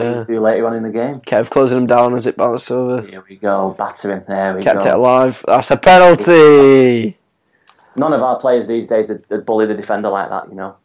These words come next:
Speaker 2: Not a single
Speaker 1: No.
Speaker 2: one. He just completely had him in his pocket then.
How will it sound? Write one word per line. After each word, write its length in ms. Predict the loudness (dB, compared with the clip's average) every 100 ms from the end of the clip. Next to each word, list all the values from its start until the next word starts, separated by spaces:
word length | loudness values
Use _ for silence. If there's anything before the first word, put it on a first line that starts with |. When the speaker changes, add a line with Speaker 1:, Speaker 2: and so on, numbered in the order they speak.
| _
Speaker 2:
Not 200 | -10 -8
a 20 |
single 280 | -8 -6 -4
Speaker 1:
No. 40 |
Speaker 2:
one. 200 | -4 -4 -10 _ _ _ _ _ _ _ _ _ _ _ _ _ _ _ _ _ _ _ _ _ _ _ -12
He 80 | -10
just 140 | -10
completely 420 | -10 -4 -2 0
had 160 | -2 -2
him 100 | -6
in 60 |
his 100 | -10 -12
pocket 360 | -14 -12 -12
then. 220 | -12 -14